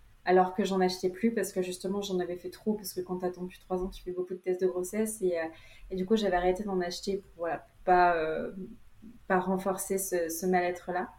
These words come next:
et un peu plus lâcher prise. Et genre, il m'en restait un, on venait de déménager. En plus, je venais de faire un déménagement où j'avais porté des trucs. Enfin bref, <laughs> des trucs que tu fais pas du tout quand t'es enceinte. Et, euh, et je, et je me lève le matin à cinq heures du matin, je fais mon test.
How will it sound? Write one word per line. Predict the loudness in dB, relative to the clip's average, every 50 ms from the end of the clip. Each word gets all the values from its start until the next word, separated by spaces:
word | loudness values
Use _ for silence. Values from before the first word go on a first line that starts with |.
| -20 -20 -20 -20 -20 -20 -20 -20 -12 -2 2
et | 2
un | 2
peu | 2 0 -4 -4
plus | -4 -6 -6 -4 -2
lâcher | -2 -2 0 -2 -6
prise. | -6 -4 0 0 2 2 0 -2 -2 0
Et | 0 2
genre, | 2 2 2 2
il | 2 2
m'en | 4 4
restait | 4 2 2 2 0 0 2
un, | 2 2 4
on | 2 2 2
venait | 2 0 0 2
de | 2
déménager. | 2 2 2 2 2 0 0 -2 0 4 4 6 6 4
En | 2 -2
plus, | -6 -10 -10
je | -8 -8
venais | -8 -8 -10
de | -10 -8
faire | -8 -8 -8
un | -8
déménagement | -6 -4 -2 -2 0 0 -2 -2 -4 -2 -4 -4 -4 -4 -6
où | -6
j'avais | -6 -8 -12 -12
porté | -10 -12 -12 -12 -6 -4 -4 -2
des | -4 -4
trucs. | -8 -10 -10 -10 -10 -10 -12 -16
Enfin | -16 -16
bref, | -16 -18 -18 -8 0 0
<laughs> | 2 4 6 4 6 6 6 6 6 8 8 6
des | 6 6
trucs | 8 8 8 8
que | 6 2
tu | 2 4 4
fais | 4 8
pas | 10 10 10
du | 10 10 8 6
tout | 6 4 2 4
quand | 2 2
t'es | 2 2
enceinte. | -2 -2 -2 -4 -6 -6 -6 -10 -14 -16 -14 -10 -10 -10 -10 -10 -12 -14 -14 -2 6
Et, | 8 10 12 12 12
euh, | 10 8 8 6 6 4 4 2
et | 0
je, | -2 -2 -2
et | -4 -2
je | 4 6
me | 8 8
lève | 8 8 8
le | 8
matin | 6 6 6 4 2 2 2 2
à |
cinq | 2 0 0 2 2
heures | 2 0 0
du | 0
matin, | 2 2 2 2 0 -2 -2 -2
je | 0
fais | 0 0
mon | 0 0 -2
test. | -2 -2 -4 -4 -4 -8 -16 -18